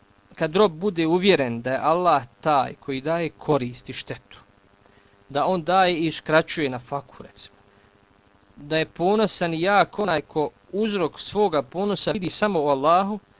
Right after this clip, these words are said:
a da je ponižen svako ko utočište potraži kod nekog drugog mimo njega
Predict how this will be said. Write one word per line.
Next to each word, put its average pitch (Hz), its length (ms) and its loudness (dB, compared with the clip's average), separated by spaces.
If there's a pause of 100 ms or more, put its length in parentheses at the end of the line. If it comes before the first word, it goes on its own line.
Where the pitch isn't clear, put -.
(300)
a 135 100 -6
da 147 120 0
je 143 60 2
ponižen 143 600 2
svako 196 460 -2
ko - 220 -6
utočište 160 760 -2
potraži 180 640 2
kod 156 120 -6
nekog 180 360 -2
drugog 185 380 2
mimo 160 240 -2
njega 127 120 -6